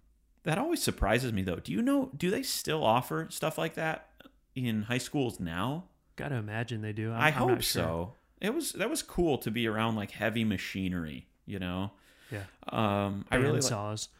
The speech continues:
Speaker 1: Yeah, bandsaws, disc sander, planer, joiner. Like, you can see I've still got it. You know, I still got the knowledge.
Speaker 2: <laughs> It took four years of it.
Speaker 1: <laughs> It took four years of it, you know.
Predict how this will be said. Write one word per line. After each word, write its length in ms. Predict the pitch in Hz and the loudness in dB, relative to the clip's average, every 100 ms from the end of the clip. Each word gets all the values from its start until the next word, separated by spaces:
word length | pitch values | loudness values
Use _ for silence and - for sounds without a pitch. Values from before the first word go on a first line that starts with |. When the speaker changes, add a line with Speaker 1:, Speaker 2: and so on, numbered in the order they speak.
| - | -10
Speaker 1:
Yeah, 340 | 151 208 127 85 | -2 2 2 2
bandsaws, 680 | 117 151 156 139 98 87 - | 2 4 4 6 6 4 0
disc 260 | 185 185 - | 2 2 2
sander, 420 | - 123 90 82 | 4 4 4 0
planer, 520 | - - 165 165 98 | -2 0 4 4 2
joiner. 500 | 80 131 139 131 92 | 0 2 4 4 2
Like, 380 | - 101 95 - - _ _ - - _ _ _ - | 0 -2 -2 -8 -20 _ _ -20 -20 _ _ _ -10
you 80 | - | -8
can 100 | - | -6
see 140 | - | -4
I've 100 | - | -4
still 160 | - 98 | -4 -4
got 320 | - 110 - | -2 -4 -2
it. 160 | - - | -6 -4
You 120 | 101 | -4
know, 200 | 90 92 | -4 -6
I 40 | - | -6
still 200 | - 127 | -2 2
got 160 | 101 | 2
the 80 | - | 0
knowledge. 600 | 80 120 107 98 175 - - | 6 8 8 0 -6 -8 -14
Speaker 2:
<laughs> 40 | - - | -20 -8
It 160 | 135 113 | -6 -6
took 160 | - | -10
four 200 | - - - - | -10 -12 -10 -4
years 300 | 123 143 117 | -2 0 0
of 100 | 104 | 0
it. 100 | 143 | 0
Speaker 1:
<laughs> 80 | - | 6
It 160 | 185 139 | 6 6
took 160 | 117 | 0
four 160 | - - | -2 4
years 260 | 135 131 | 6 6
of 80 | 92 | 4
it, 180 | 87 87 | 2 0
you 80 | - | -2
know. 320 | - - 302 | -6 -8 -12